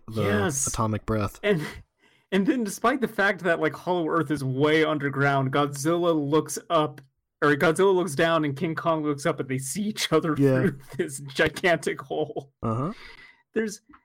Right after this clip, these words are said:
Speaker 2: that's the stuff that is, like, this movie is ex-, exactly at the right level of dumb, 'cause there's also, like, a bit where Godzilla gets a good hit in on King Kong, and they just do this close-up shot of Godzilla smiling.
Speaker 1: Yeah.
Speaker 2: It's like, "Oh, this is perfect." Like,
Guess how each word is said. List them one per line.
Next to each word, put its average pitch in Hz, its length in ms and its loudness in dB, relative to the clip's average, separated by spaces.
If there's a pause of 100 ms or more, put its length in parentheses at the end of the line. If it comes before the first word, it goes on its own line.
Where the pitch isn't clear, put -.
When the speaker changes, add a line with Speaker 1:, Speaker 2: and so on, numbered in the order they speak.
(120)
Speaker 2:
that's 285 220 0
the 320 120 0
stuff 185 240 0
that 185 120 4
is, 160 120 -2
like, 147 220 0
this 156 220 2
movie 160 280 2
is 143 140 2
ex-, 139 240 0
exactly 139 500 0
at 139 60 0
the 139 100 -4
right 131 240 0
level 127 300 -4
of 110 140 -10
dumb, 127 360 -2
'cause 135 140 -4
there's 139 160 -4
also, 160 300 0
like, 135 160 0
a 131 80 -2
bit 135 280 2
where 131 160 -2
Godzilla 135 500 -2
gets 135 180 -6
a 135 40 -4
good 135 300 -2
hit 131 460 -6
in 151 360 -6
on 127 380 -2
King 139 240 -4
Kong, 139 380 -2
and 156 180 -8
they 143 80 -2
just 147 180 -6
do 165 140 -4
this 139 240 -4
close-up - 420 -4
shot 170 260 0
of 139 80 -12
Godzilla 139 500 0
smiling. 107 800 -4 (240)
Speaker 1:
Yeah. 110 240 -4 (760)
Speaker 2:
It's 120 120 -8
like, 123 180 -2
"Oh, 165 240 2
this 139 240 2
is 143 120 -6
perfect." 139 520 -2
Like, 135 320 -2